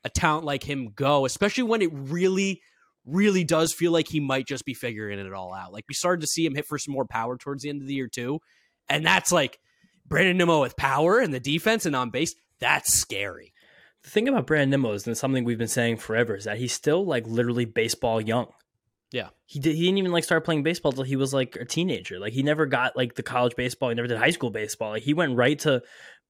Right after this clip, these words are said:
Speaker 2: the, like, the rookie league when he was a, when he was a child. He had no experience at all. And he's just, he gets so much better every year. And the irony of this whole thing is that Mets fans, like, you and I included, we've been, like, asking, looking for our center fielder for so long now, for years, like, since Carlos Beltran went away.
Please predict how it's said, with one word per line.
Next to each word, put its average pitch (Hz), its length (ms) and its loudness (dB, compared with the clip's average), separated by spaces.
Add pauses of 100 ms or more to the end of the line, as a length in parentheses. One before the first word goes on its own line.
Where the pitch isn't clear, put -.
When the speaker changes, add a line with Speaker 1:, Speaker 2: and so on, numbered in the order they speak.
Speaker 2:
the, 120 340 0
like, 120 280 0
the 123 100 -2
rookie 151 280 4
league 110 300 0
when 110 100 -2
he 117 100 -2
was 120 180 0
a, 120 100 2
when 110 180 -6
he 120 60 0
was 117 120 0
a 104 60 -8
child. 127 480 0
He 117 80 -2
had 120 80 2
no 139 140 4
experience 143 460 -2
at 143 60 2
all. 185 180 4
And 113 80 -8
he's 165 120 -2
just, - 200 0 (320)
he 202 160 -6
gets 202 220 0
so 156 120 0
much 160 200 0
better 127 260 4
every 123 240 2
year. 113 160 -2
And 104 100 -6
the 120 80 -6
irony 170 360 0
of 120 80 -2
this 123 100 -4
whole 135 180 0
thing 120 200 -4
is 104 180 -4
that 104 140 -4
Mets 147 220 0
fans, 131 420 0
like, 107 100 -6
you 131 120 0
and 135 100 2
I 123 80 4
included, 113 460 -2
we've 113 140 -6
been, 120 120 -2
like, 110 220 -4
asking, 123 480 0 (340)
looking 139 240 0
for 127 160 0
our 117 80 2
center 120 240 -2
fielder 110 320 -2
for 107 80 -12
so 107 240 -4
long 101 240 -6
now, 92 140 -12
for - 120 -12
years, 170 340 -2
like, 113 120 -10
since 120 180 -4
Carlos 139 220 0
Beltran - 320 0
went 101 120 -8
away. 101 220 -6